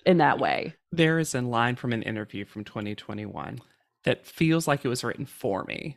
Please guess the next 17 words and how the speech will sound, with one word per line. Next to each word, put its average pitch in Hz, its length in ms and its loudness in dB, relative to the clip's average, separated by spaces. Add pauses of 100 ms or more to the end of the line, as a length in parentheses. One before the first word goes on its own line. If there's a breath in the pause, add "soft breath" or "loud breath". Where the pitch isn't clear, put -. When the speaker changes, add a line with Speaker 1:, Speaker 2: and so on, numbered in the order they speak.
(140)
Speaker 1:
<laughs> - 140 -16
Speaker 2:
Hunter 190 360 2
ran 147 200 4
into 127 320 0
a 113 60 4
young 123 520 0 (180)
Kim 113 220 -2
Kardashian, - 680 -8 (360)
here 214 560 4
with 127 160 0
fellow 156 300 4
former 131 560 2 (380)
E! 160 160 4
reality 131 420 6
star 123 400 0 (560)
Brittany 127 320 6
Gastineau, 110 720 2